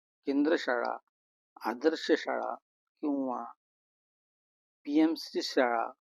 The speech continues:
या योजनेतून अंतर्भूत असल्यास सदर केंद्राकरता सीएम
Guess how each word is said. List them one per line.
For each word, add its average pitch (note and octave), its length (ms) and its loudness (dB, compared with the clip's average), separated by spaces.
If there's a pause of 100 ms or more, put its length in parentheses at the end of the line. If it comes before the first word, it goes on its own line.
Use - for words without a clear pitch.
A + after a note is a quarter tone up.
(760)
या C#3 420 2
योजनेतून C3+ 760 -2 (260)
अंतर्भूत D#3+ 520 4
असल्यास B2+ 480 -4 (120)
सदर C3+ 380 2
केंद्राकरता A#2+ 840 -2 (840)
सीएम C#3 460 -2